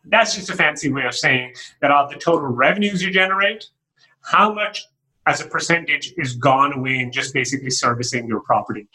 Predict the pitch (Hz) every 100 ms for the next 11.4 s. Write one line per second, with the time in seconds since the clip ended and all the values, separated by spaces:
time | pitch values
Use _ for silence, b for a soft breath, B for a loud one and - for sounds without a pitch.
0 | b 156 131 123 110 110 - 120 110 -
1 | - 160 196 - _ - B B B 247
2 | 233 226 247 277 262 247 220 - 190 202
3 | 190 175 185 175 165 160 170 170 170 170
4 | 170 170 165 B B _ 170 170 165 175
5 | 170 156 160 165 160 160 160 156 151 151
6 | 143 151 147 151 151 147 139 139 - 135
7 | 139 - 226 302 226 214 214 165 156 127
8 | 120 107 196 190 185 190 185 170 170 160
9 | 160 156 - 151 160 156 139 - - -
10 | - 151 147 147 147 - 202 - - -
11 | 208 185 139